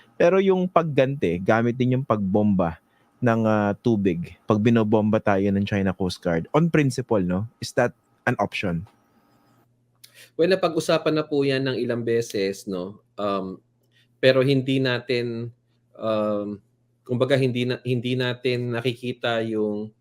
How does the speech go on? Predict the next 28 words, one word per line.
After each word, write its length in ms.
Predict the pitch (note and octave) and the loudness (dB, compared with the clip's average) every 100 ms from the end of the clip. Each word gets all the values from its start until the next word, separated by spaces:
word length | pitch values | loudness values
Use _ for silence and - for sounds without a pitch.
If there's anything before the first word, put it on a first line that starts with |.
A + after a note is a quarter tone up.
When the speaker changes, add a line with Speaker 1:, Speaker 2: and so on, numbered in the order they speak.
| - | -6
Speaker 2:
benefit 560 | G#2+ A#2 A#2 A2+ A#2+ - | 4 4 4 -2 -6 -4
noon. 420 | G#2 D2+ F2+ F#2+ A2+ _ _ _ _ _ _ _ _ - | -8 -4 -6 -8 -14 _ _ _ _ _ _ _ _ -6
Kasi 340 | A#2 - C3 | -2 2 2
para 280 | B2+ A#2+ B2 | 2 2 2
ang 100 | B2 | 0
mangyayari 420 | B2 A#2 A#2 A2 G#2+ | 0 2 2 0 -2
kasi 240 | A#2 A2+ | -6 -4
dyan 320 | G#2 F2+ F#2 | -4 -4 -4
is 320 | D2 G2 - | -8 -10 -10
pagalingan 640 | - C3+ A#2+ A#2 A#2 A2+ A2 | -2 0 2 2 0 0 -2
na 80 | G#2+ | -2
tayo 260 | G#2+ G2+ | -2 0
ng 220 | G2+ F#2+ | -2 -4
mga 320 | F#2+ F#2+ F#2+ F#2 F#2 - _ G2+ | -6 -6 -6 -8 -10 -14 _ -2
water 280 | G2 G#2 G2+ | -2 -2 -4
cannon, 480 | F2+ F2 G#2+ F#2 D#2+ _ F2 | -4 -4 -4 -6 -8 _ -16
no? 260 | F2 F#2 _ _ _ _ _ _ _ - | -16 -16 _ _ _ _ _ _ _ -10
Um, 600 | G2 F#2+ F#2 F2+ F2 F2+ _ _ | -4 -2 -2 -4 -8 -14 _ _
just 240 | A2 A#2+ - | -2 -2 -2
imagine, 680 | A#2+ A#2+ A#2+ A#2 G2+ E2 E2 _ _ _ _ _ _ _ _ _ _ _ _ - C3 | 0 0 -2 -2 -4 -6 -10 _ _ _ _ _ _ _ _ _ _ _ _ -4 0
in 160 | B2 A#2 | 2 4
terms 300 | C#3 C#3+ C#3 | 4 4 2
of, 240 | B2 A2+ A#2+ | 0 0 0
uh, 240 | G#2+ G#2 | 2 2
laki 360 | G#2 A2 - C3 | 2 0 2 0
ng 140 | B2 A#2 | 0 -4
mga 260 | A2+ G#2+ G2 | -4 -4 -4
barko, 560 | G2 G2+ G#2 F2 F2 | -4 -4 -4 -4 -4